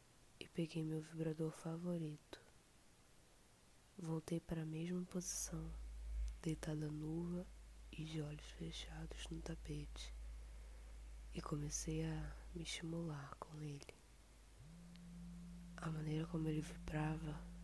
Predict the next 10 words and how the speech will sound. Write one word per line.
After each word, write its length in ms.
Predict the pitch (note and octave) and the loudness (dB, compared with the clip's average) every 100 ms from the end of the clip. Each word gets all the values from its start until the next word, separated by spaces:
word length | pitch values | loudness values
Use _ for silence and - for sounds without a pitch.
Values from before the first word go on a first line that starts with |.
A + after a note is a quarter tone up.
| - - - - - | -8 -8 -6 -6 0
fazia 360 | D#3+ D3+ D3 D3 | 2 4 2 2
meu 140 | D3+ | 0
corpo 680 | - D#3 D3+ - E3+ D#3 D#3 - - - - - - - - - - - | 2 0 0 0 2 2 0 -2 -4 -4 -4 -4 -4 -4 -4 -4 -2 -2
se 140 | - - | -2 0
acender 560 | - - E3 D#3 D3 | 2 2 4 4 4
em 200 | D#3 D#3+ | 4 4
brasas 840 | D3+ D3 C#3+ D3 - - - - - - | 2 2 2 0 0 0 0 0 0 2
ainda 380 | D#3+ D#3 E3 E3+ | 2 4 2 2
mais 460 | E3 E3+ F3+ - | 2 0 2 2
quentes. 760 | - - - - - - - - | 0 -2 -2 -2 -2 -2 -2 -2